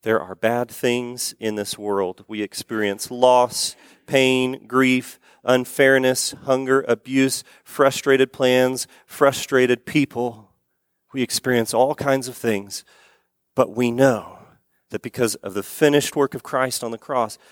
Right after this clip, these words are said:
God is always with you. He will never leave you or forsake you. And when you remember that, it can get you through anything.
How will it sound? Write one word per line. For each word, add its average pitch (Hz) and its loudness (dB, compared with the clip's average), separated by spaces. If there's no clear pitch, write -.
God 135 6
is 127 0
always 113 4
with 104 -8
you. 101 -6
He - -6
will 117 -4
never 135 4
leave 135 2
you 113 -6
or 110 -8
forsake - -2
you. 113 2
And 123 0
when 123 0
you 123 2
remember 139 2
that, 110 -10
it 113 -10
can 120 -2
get 120 0
you 120 -2
through 110 2
anything. 110 -2